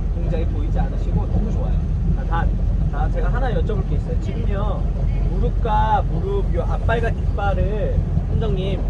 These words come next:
내가 좀 인위적으로 이렇게 붙이려고 하면 붙여질 것 같아요? 안 되실 것 같아요? 지금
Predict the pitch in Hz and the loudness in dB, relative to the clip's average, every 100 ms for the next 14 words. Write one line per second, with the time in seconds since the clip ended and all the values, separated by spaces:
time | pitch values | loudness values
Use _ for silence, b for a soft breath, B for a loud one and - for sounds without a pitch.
0 | - - - - 135 135 175 - 226 247 | 0 0 0 0 0 0 0 0 0 2
1 | 247 156 - - 214 190 - - - 180 | 2 0 -2 0 0 0 0 0 0 0
2 | - 269 254 240 220 - 240 226 220 208 | 0 0 0 0 0 -2 -2 -2 -2 -2
3 | - - 190 254 247 - - - - 190 | -2 -2 -2 -2 -2 -2 0 -2 0 -2
4 | - - - - - - - - - - | 0 -2 0 0 0 0 0 0 0 -2
5 | - - - - - - - - - - | -2 -2 0 0 0 0 0 0 0 0
6 | - - - - - - - - - - | 0 -2 -2 -2 -2 -2 -2 0 0 0
7 | - - - - - - - - - - | -2 0 -2 -2 -2 -2 -2 -2 0 0
8 | - - - - - - - - - - | 0 0 -2 -2 -2 -2 -2 -2 -2 -4
9 | - - - - - - 139 | -4 -4 -4 -2 -2 -2 -2